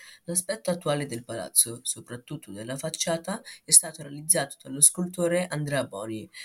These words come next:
che ha creato un palazzo in uno stile neorinascimentale. Oggi nel palazzo si trova il Centro Nazionale di Studi Manzoniani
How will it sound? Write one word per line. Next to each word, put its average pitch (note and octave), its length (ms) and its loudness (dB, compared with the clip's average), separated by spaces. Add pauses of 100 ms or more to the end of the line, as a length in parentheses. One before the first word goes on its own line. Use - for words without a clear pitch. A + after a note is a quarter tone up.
(120)
che F#3 100 0
ha F3+ 80 4
creato D#3+ 440 4
un D3 100 -2
palazzo D#3 640 2
in C#3+ 140 -2
uno C#3 180 0
stile E3 460 4
neorinascimentale. B2+ 1300 -4 (420)
Oggi F#3+ 380 6
nel D#3+ 180 4
palazzo D3 460 2
si D#3 160 6
trova C#3+ 300 4
il C3 100 -4
Centro D3+ 300 -2
Nazionale E3 680 4
di E3 100 -2
Studi C#3 480 2
Manzoniani A#2+ 840 -4